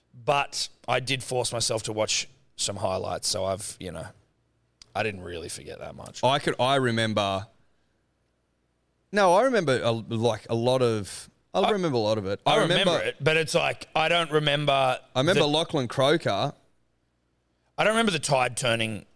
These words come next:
Speaker 2: No, I remember the tide turning. I remember the turning of the tide with seven to go. I'll believe that. Oh, I know. I remember.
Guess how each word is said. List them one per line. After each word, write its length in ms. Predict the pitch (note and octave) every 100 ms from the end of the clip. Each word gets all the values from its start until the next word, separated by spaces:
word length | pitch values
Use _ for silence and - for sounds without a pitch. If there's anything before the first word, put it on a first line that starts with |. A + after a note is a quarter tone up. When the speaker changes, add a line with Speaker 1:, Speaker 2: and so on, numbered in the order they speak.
| _ _ _ -
Speaker 2:
No, 140 | B2+
I 100 | B2+
remember 180 | D3 C3+
the 60 | A2+
tide 200 | G#2+ G2
turning. 260 | - C2+ G#1+ - _ _ _ _ _ _ _ _ _ _ _ -
I 60 |
remember 200 | A#2 B2+ A2+
the 60 |
turning 280 | - A#2+ A2
of 40 | F#2
the 40 |
tide 260 | - G#2+ F#2
with 80 | F2
seven 260 | G#2+ F#2+
to 60 | E2+
go. 260 | F2 F2+ E2
I'll 80 | F#2
believe 280 | F2 F2+ D2
that. 240 | C2 - _ _ _ _ _ _ -
Oh, 160 | G#2 G2
I 100 | G2
know. 280 | F#2+ D2
I 140 | F#2 G#2
remember. 340 | F#2+ F#2+ E2+